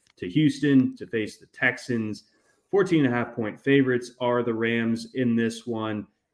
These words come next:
Obviously, you're green lighting the, the normal Rams guys that, that you always would. Um, but anything in addition to that, that, that we need to pay a little closer attention to beca-, because, you know, I,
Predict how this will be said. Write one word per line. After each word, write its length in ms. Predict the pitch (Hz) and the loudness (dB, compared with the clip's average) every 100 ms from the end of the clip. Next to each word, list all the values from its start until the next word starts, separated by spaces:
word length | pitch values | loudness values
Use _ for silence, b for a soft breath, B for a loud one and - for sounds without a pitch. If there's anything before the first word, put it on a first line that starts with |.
| - | -2
Obviously, 400 | 135 135 127 135 | 6 6 6 2
you're 140 | 120 | 2
green 320 | 117 123 120 | 2 2 2
lighting 520 | 113 113 110 110 104 - _ _ _ _ _ _ - 127 | 2 2 0 0 -4 -12 _ _ _ _ _ _ -20 -2
the, 360 | 123 113 104 - | 2 2 2 -2
the 200 | 113 110 | 0 2
normal 340 | 113 113 113 | 0 0 0
Rams 340 | 107 110 107 107 | 0 0 -2 -2
guys 380 | 110 104 107 | -2 0 0
that, 220 | 110 113 - | -2 -4 -4
that 180 | 104 | -6
you 180 | 117 104 | -4 -4
always 500 | 104 113 107 107 90 | -2 -2 0 -2 -6
would. 540 | 107 147 147 135 127 B B _ | -2 2 4 4 0 B B _
Um, 320 | 113 107 107 | -8 -6 -4
but 200 | 101 107 | -2 -2
anything 460 | 123 143 135 139 123 | 2 2 4 2 2
in 180 | 123 120 | 2 -2
addition 540 | 113 113 - 110 101 | -2 -4 -4 -8 -10
to 120 | - 104 | -8 -6
that, 260 | 98 95 | -6 -6
that, 160 | 104 92 | -10 -8
that 80 | 101 | -8
we 80 | |
need 160 | 101 95 | -8 -10
to 40 | |
pay 200 | 92 101 | -10 -8
a 20 | 95 | -6
little 160 | 95 | -6
closer 360 | 92 98 92 92 | -6 -10 -8 -12
attention 420 | 92 95 87 92 | -10 -16 -14 -16
to 240 | 92 95 | -8 -8
beca-, 320 | 90 101 107 - | -6 -10 -10 -14
because, 460 | 104 92 107 92 - | -16 -6 -4 -4 -8
you 80 | 95 | -8
know, 200 | 90 87 _ _ _ | -8 -8 _ _ _
I, 80 | - | -12